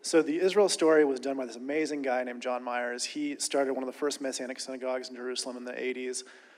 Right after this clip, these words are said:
Um, it's a seven-hour teaching. It's totally free. You can get it on your apps, whether it's I O S or Android. Just go to the Israel story.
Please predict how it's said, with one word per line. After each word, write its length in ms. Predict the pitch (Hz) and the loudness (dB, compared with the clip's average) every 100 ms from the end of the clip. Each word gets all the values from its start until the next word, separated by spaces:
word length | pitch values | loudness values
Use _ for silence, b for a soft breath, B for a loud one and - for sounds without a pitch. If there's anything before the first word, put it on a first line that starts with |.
| B | B
Um, 280 | 127 120 120 | -8 -8 -10
it's 160 | - - | -12 -6
a 20 | |
seven-hour 560 | - 160 156 151 143 139 | 2 4 4 4 2 0
teaching. 420 | - 131 143 131 | -4 -6 -6 -8
It's 140 | - | -10
totally 420 | - 143 147 147 | -6 -2 -2 -2
free. 340 | 135 - 131 131 | -6 -8 -8 -8
You 80 | 123 | -10
can 80 | 127 | -8
get 100 | 135 | -8
it 80 | 127 | -6
on 160 | 123 | -8
your 120 | 123 120 | -6 -2
apps, 380 | 127 127 - | 0 0 -2
whether 140 | 127 120 | -8 -6
it's 120 | 120 | -4
I 200 | 127 127 | -2 0
O 80 | 127 | 0
S 200 | 131 - | -2 -4
or 60 | 131 | -6
Android. 480 | 123 120 123 120 | -8 -6 -6 -6
Just 180 | 120 - | -8 -6
go 80 | 139 | -6
to 80 | 123 | -6
the 140 | 127 | -6
Israel 300 | 127 127 127 | -6 -4 -6
story. 420 | - 127 123 123 | -6 -4 -4 -4